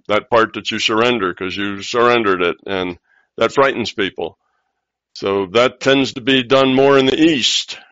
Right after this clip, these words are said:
where people, uh, you know, can become monks and, and, uh, surrender themselves, and while they're doing that, they get,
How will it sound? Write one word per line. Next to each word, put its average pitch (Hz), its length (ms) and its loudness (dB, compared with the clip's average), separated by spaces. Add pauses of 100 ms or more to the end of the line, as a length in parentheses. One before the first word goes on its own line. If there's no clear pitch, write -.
where 107 480 -4
people, 113 580 -2
uh, 110 260 0 (480)
you - 60 -10
know, 104 140 -2
can 117 180 -4
become 113 480 -2 (560)
monks 131 540 0
and, 107 360 -4 (220)
and, 101 360 -4
uh, 98 240 -2 (2250)
surrender 123 500 4
themselves, 113 800 2
and 104 580 -2 (180)
while 113 280 2
they're 117 140 4
doing 123 320 2
that, 113 240 2
they 110 140 0
get, 110 180 -4